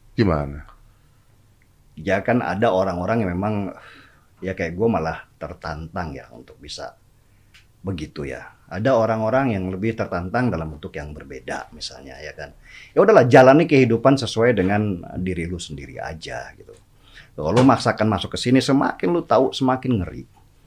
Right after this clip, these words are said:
Speaker 2: Ya kan? Nah, kalau sudah ngeri gitu, ada dua tuh modelnya. Dia akan semakin membesarkan diri ini, ya kan, atau semakin tertantang untuk bisa melakukan banyak hal kayak gua, ya kan.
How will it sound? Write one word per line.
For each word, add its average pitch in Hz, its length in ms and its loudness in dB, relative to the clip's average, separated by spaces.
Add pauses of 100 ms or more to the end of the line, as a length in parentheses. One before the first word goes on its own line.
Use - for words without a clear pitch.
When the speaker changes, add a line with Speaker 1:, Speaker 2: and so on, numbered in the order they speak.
(380)
Speaker 2:
Ya 62 100 -16
kan? - 260 -12
Nah, 87 160 -2
kalau 113 200 4
sudah 151 180 6
ngeri 160 340 10
gitu, 214 240 6
ada 101 200 4
dua 180 340 10
tuh 165 140 4
modelnya. 101 540 2 (260)
Dia 151 220 10
akan 151 180 8
semakin 135 440 6 (580)
membesarkan 135 520 6
diri 120 300 4
ini, 185 260 6
ya 95 140 -2
kan, 107 160 0
atau 107 100 -4
semakin 113 380 0
tertantang 113 520 0
untuk 101 180 -4
bisa 98 160 -2
melakukan 107 460 0
banyak 110 280 -2
hal 113 280 4
kayak 92 200 -2
gua, 117 420 4
ya 95 100 -6
kan. 110 160 -2